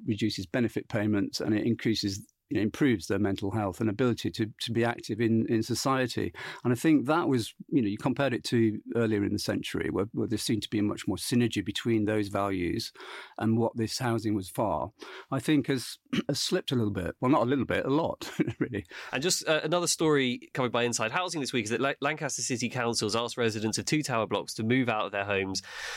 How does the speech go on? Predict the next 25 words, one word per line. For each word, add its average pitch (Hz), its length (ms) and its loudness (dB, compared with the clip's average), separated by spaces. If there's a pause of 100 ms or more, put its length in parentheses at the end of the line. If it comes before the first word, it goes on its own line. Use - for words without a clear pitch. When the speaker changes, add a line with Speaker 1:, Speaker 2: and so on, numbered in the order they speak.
(180)
Speaker 2:
um, 104 260 0
so 117 140 0
that 107 60 0
the 104 60 -6
buildings 110 320 2
could - 120 -8
be 104 100 -2
refurbished. 175 680 2
Uh, 107 160 2
the 101 60 -4
buildings 120 360 2
are 98 40 -8
part 113 180 0
of 98 60 -2
a 104 40 -10
wider 110 340 2
two 139 240 -2
hundred 113 240 -2
fifty-seven 101 600 -2
home 95 280 -2
master 113 360 -2
plan 95 240 -4
for 98 80 -12
the 127 120 2
area. 120 300 -2